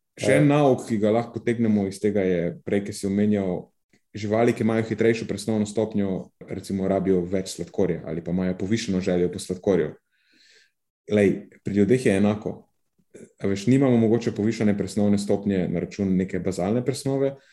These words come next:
Speaker 1: ampak lahko jo imamo povišano na račun telesne dejavnosti. Tako da pri športnikih, recimo, to je klasičen primer, oni so ke kolibriji. Skoraj s-, skoraj jih, skozi jih moraš filati z nečim, tako pol ure brez hrane pa začnejo propadati.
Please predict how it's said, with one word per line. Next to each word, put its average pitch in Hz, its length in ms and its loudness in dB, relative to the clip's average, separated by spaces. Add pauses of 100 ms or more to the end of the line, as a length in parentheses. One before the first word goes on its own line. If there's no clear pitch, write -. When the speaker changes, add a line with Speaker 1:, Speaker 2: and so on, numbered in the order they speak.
(300)
Speaker 1:
ampak 110 480 0
lahko 95 320 0
jo 107 80 6
imamo 104 320 2
povišano 113 380 -2
na 107 100 2
račun 110 380 0 (340)
telesne 110 340 4
dejavnosti. 107 540 2 (720)
Tako 104 180 0
da 101 100 6
pri 120 120 2
športnikih, 120 600 2
recimo, 95 280 -4
to 98 80 0
je 95 80 0
klasičen 143 480 0
primer, 87 320 -4 (240)
oni 120 160 2
so 113 160 -4
ke 135 80 2
kolibriji. 98 640 2 (400)
Skoraj 135 280 0
s-, - 460 -10
skoraj 143 300 4
jih, - 100 -8
skozi 151 300 0
jih - 100 -6
moraš 117 240 0
filati 95 260 2
z 90 60 -4
nečim, 87 280 -2
tako 98 280 -2
pol 135 240 6
ure 127 160 6
brez 117 240 0
hrane 120 320 -2
pa 107 80 0
začnejo 107 380 0
propadati. 90 500 -2